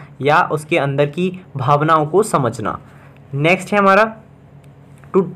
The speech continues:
turn a deaf ear। ओके, इसका मतलब क्या होता है? किसी भी व्यक्ति को अनसुना कर देना। ओके, उसे ऐसा दिखाना कि आपने उस पर ध्यान ही नहीं दिया। To turn a deaf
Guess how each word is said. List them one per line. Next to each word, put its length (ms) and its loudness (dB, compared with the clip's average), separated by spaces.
turn 220 4
a 100 4
deaf 260 -6
ear। 160 -2
ओके, 280 -2
इसका 200 -2
मतलब 180 2
क्या 120 0
होता 100 2
है? 80 2
किसी 340 -4
भी 280 -4
व्यक्ति 380 -2
को 280 0
अनसुना 380 2
कर 260 2
देना। 460 0
ओके, 320 -2
उसे 200 2
ऐसा 300 2
दिखाना 380 0
कि 260 -8
आपने 320 2
उस 140 -4
पर 120 0
ध्यान 280 -2
ही 240 -4
नहीं 300 0
दिया। 220 0
To 80 -4
turn 320 2
a 200 2
deaf 260 -2